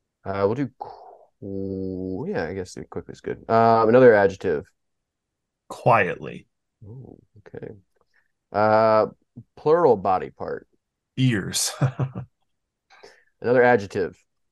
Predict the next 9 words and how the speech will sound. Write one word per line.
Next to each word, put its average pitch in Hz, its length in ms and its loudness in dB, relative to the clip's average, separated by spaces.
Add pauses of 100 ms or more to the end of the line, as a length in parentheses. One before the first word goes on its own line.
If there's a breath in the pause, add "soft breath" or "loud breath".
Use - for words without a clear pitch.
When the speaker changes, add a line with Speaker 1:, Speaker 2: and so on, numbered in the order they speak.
(300)
Speaker 2:
Smelly. 107 720 -2 (1300)
Speaker 1:
And 98 100 -10
another 123 240 0
adjective. 90 460 -6 (600)
Speaker 2:
<laughs> 135 460 -4 (640 loud breath)
Um, 98 760 -4 (840)
oh - 320 -18
gosh. - 540 -20 (540)
Uh, - 460 -20